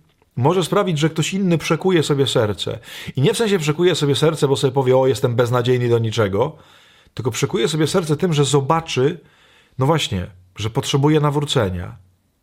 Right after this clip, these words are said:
Kochani, wiecie co, pozwólcie mi, bo chcę wam dzisiaj opowiedzieć trochę więcej jeszcze o tym, w sensie, bo jest to bardzo wiele rzeczy, które mnie porusza. Y, dzisiaj w Ewangelii, y, m, Pan Jezus mówi o dobrym pasterzu, bo dzisiaj w ogóle jest Niedziela Dobrego Pasterza.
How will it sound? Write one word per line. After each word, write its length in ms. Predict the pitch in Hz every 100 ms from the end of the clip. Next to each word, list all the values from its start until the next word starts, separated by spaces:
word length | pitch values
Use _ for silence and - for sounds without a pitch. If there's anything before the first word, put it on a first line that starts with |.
| _ _ _ _ _ - - -
Kochani, 200 | - 208
wiecie 200 | 220 185
co, 200 | 202 196 190 - - -
pozwólcie 400 | 175 233 190 165
mi, 120 | 143
bo 120 | 143
chcę 120 | 139
wam 140 | 190 180
dzisiaj 140 | 160
opowiedzieć 340 | 151 180 156
trochę 200 | 156 151
więcej 260 | 147 151 127
jeszcze 220 | 110 -
o 80 | 107
tym, 120 | 110
w 20 |
sensie, 200 | 113 117
bo 160 | 120 127
jest 420 | 165 196 190 208 -
to 80 |
bardzo 220 | 156 175 156
wiele 160 | 156
rzeczy, 160 | 156 165
które 100 | 147
mnie 100 | 139
porusza. 640 | 139 120 101 - 101 127 - _ _ _ _ _ _ _ - - - - -
Y, 180 | 78 - _ -
dzisiaj 200 | 156 240
w 40 |
Ewangelii, 640 | 214 175 151 120 104 107 - _ _ - -
y, 160 | 147 139
m, 340 | 160 160 - 82
Pan 140 | 143 175
Jezus 220 | 190 156
mówi 360 | 170 175 170
o 440 | 185 151 143 139 147
dobrym 440 | 160 123 180 165 139
pasterzu, 460 | 131 - 135 113
bo 80 | 110
dzisiaj 180 | 135 151
w 40 |
ogóle 120 | 143
jest 120 | 135 135
Niedziela 220 | 139 143
Dobrego 320 | 127 135 127
Pasterza. 560 | 123 110 123 98 101